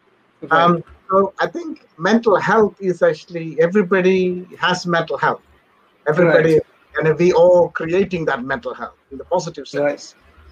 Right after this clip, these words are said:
Speaker 2: Uh, in
Speaker 1: Right.
Speaker 2: the sense that, you know, we, we are able to work through the stress and strain of our lives, and we are able to try and see the difficulties in our lives on a day-to-day basis, and all the kind of, uh,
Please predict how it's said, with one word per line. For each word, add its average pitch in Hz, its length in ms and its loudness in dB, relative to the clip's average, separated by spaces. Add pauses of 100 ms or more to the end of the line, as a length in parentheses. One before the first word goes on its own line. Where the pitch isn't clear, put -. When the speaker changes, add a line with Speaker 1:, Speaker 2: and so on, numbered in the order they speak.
(140)
Speaker 2:
Uh, 139 160 0
in 147 60 2
Speaker 1:
Right. - 100 0
Speaker 2:
the 151 60 4
sense 156 340 -2
that, 160 160 -8
you 151 60 -4
know, 143 140 4
we, 147 400 -4 (340)
we 135 440 -4
are 139 260 4
able 165 320 2
to 170 220 -8
work 165 460 0
through 175 120 -4
the 151 120 2
stress 160 360 -2
and 165 120 -8
strain 160 320 2
of 151 140 2
our 151 180 4
lives, 156 440 0
and 135 180 0
we 135 80 -2
are 143 120 2
able 151 200 0
to 143 160 -12
try 147 580 0
and 143 280 -6 (320)
see 180 340 -2
the 143 340 2
difficulties 156 600 -2
in 151 140 0
our 151 180 4
lives 151 300 2
on 123 140 0
a 117 40 -4
day-to-day 156 460 2
basis, 156 680 0
and 135 340 -6
all 135 240 -4
the 135 120 -6
kind 135 220 -2
of, 131 180 -2
uh, 131 220 0